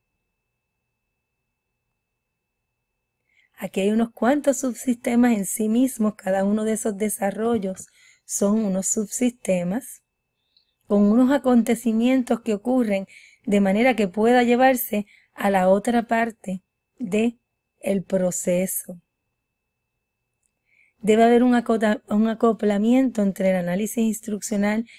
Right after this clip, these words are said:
y la revisión de la instrucción.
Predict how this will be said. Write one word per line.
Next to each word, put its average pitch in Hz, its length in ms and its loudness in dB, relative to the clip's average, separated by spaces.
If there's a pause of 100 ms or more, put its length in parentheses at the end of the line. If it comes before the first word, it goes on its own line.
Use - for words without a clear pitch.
(200)
y 208 100 -4
la 196 160 2
revisión 190 880 -2
de 196 160 -4
la 185 80 0
instrucción. 196 1040 -4